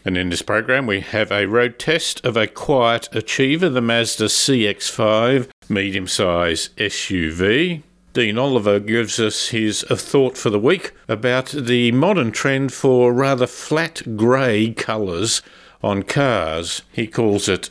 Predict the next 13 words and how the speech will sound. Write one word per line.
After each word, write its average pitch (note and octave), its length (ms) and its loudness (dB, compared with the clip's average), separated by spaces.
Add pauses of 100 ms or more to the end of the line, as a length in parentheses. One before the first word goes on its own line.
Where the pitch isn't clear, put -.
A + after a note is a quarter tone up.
(100)
sludge F2+ 680 0 (140)
grey. F#2 640 0 (240)
And C3 160 -2
in D#3+ 140 0
our D3+ 300 0
interview, G#2+ 760 2
the A#2+ 260 0
Road F3+ 380 2
Authority A#2+ 500 2
in G#2 200 -2
Sydney G2 540 -2
has A#2 300 -2
built D#3+ 400 0